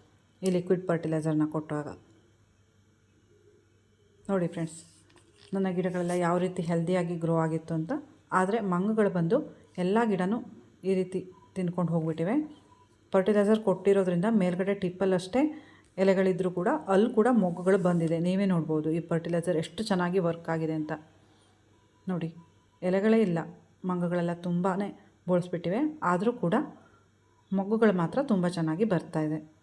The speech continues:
ದಾಸವಾಳ ಗಿಡಗಳಿಗೆ ನಾವು ಆಗಾಗ ಫರ್ಟಿಲೈಸರ್‌ಗಳನ್ನ ಕೊಡ್ತಾ ಇದ್ರೂ ಕೂಡ ಸೂರ್ಯನ ಬಿಸಿಲು ಕೂಡ ಅಷ್ಟೇ ಇಂಪಾರ್ಟೆಂಟು.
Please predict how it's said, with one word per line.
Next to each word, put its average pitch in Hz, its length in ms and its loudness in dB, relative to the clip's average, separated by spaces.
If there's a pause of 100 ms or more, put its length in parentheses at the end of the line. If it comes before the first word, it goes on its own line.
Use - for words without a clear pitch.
(720)
ದಾಸವಾಳ 220 420 4
ಗಿಡಗಳಿಗೆ 185 380 2
ನಾವು 202 220 2
ಆಗಾಗ 190 460 0
ಫರ್ಟಿಲೈಸರ್‌ಗಳನ್ನ 196 880 4
ಕೊಡ್ತಾ 175 400 0
ಇದ್ರೂ 175 280 4
ಕೂಡ 170 180 0 (520)
ಸೂರ್ಯನ 220 380 10
ಬಿಸಿಲು 190 360 4
ಕೂಡ 196 160 4 (100)
ಅಷ್ಟೇ 190 360 0
ಇಂಪಾರ್ಟೆಂಟು. 165 720 2